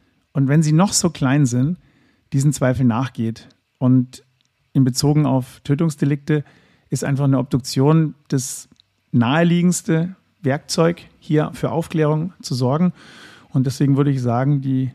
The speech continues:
eine oder andere Obduktion mehr führt eigentlich nur zu einem besseren Wohlbefinden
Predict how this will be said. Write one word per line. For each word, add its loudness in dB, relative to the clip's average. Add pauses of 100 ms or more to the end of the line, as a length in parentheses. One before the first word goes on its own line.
(160)
eine 0
oder 2
andere 2
Obduktion 2
mehr 2 (600)
führt 2
eigentlich -4
nur 0
zu -10
einem 0
besseren 0
Wohlbefinden 0